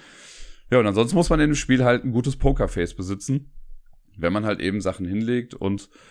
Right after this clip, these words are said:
dann, ähm, irgendwas behauptet. Man muss sich im besten Fall ja schon im Vorfeld irgendwie überlegen, damit nicht, wenn die Person vorher jetzt, das ist halt immer so mein Ding gewesen, die Person vor mir hat dann oft das gesagt, was ich eigentlich sagen wollte als Lüge,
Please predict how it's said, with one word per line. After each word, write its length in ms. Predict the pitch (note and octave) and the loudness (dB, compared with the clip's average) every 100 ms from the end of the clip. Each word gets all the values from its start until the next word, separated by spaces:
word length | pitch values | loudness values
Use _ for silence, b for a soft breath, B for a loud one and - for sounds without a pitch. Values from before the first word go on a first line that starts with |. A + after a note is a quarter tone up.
| b _ | b _
dann, 420 | G2 G2 G2+ G2+ - | 2 2 2 0 0
ähm, 680 | F#2 F#2 F#2 F#2 F#2 F#2+ - - - - | 2 2 2 0 -2 -4 -12 -20 -20 -2
irgendwas 340 | A2 G#2+ G#2 | 0 2 0
behauptet. 460 | G#2 C3 C3 G#2+ G2+ | 0 0 0 -2 0
Man 120 | G2+ | 0
muss 100 | A#2 | 0
sich 80 | G#2 | -2
im 80 | F#2+ | -2
besten 220 | A#2+ - | -4 -2
Fall 100 | A#2 | -2
ja 60 | |
schon 160 | G#2+ A2 | -2 -4
im 80 | F#2+ | -2
Vorfeld 400 | - D3 C3 - | 0 2 2 0
irgendwie 200 | A#2+ B2 | 0 2
überlegen, 440 | G#2+ G2+ A#2+ C3 | 2 2 2 2
damit 200 | A2 A2+ | 2 2
nicht, 160 | B2+ C3 | 0 0
wenn 100 | A2+ | -2
die 60 | |
Person 280 | A2 G#2 G2+ | 0 -2 -4
vorher 340 | - B2+ C3+ A#2 | 0 2 4 0
jetzt, 320 | A2+ - B B B B | -4 -12 B B B B
das 100 | A2+ | 2
ist 40 | |
halt 100 | B2 | 2
immer 100 | A#2 | 2
so 100 | G#2+ | 0
mein 200 | G#2 A2+ | 2 2
Ding 140 | G#2 F#2+ | 2 0
gewesen, 240 | F#2 G#2+ | 0 -2
die 60 | G2+ | -2
Person 260 | A2+ G2+ | -2 -4
vor 160 | - B2+ | 0 2
mir 100 | B2+ | 2
hat 140 | G#2 | 0
dann 80 | G#2 | 0
oft 180 | G#2 - | -2 0
das 160 | B2 - | -2 0
gesagt, 240 | A2+ A2+ | -2 -2
was 120 | E2 | -6
ich 180 | - - | -4 2
eigentlich 240 | A2+ F#2+ F#2 | 4 4 2
sagen 300 | A2 B2+ F2+ | 2 2 0
wollte 280 | F#2+ A2 | -2 0
als 200 | - F2+ | -2 -4
Lüge, 400 | G#2 C#3 G#2 G#2 | -2 -2 0 -2